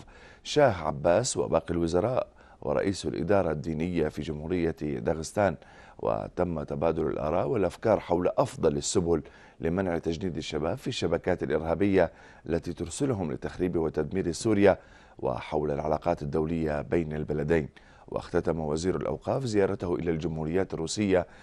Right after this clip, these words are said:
بإلقاء محاضرة حضرها حشد كبير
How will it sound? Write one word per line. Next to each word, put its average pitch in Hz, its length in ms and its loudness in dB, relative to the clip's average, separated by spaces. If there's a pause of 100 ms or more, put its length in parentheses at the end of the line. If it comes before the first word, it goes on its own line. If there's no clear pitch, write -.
(240)
بإلقاء 107 400 6
محاضرة 127 600 4 (120)
حضرها 87 440 2
حشد 104 320 -4
كبير 104 540 4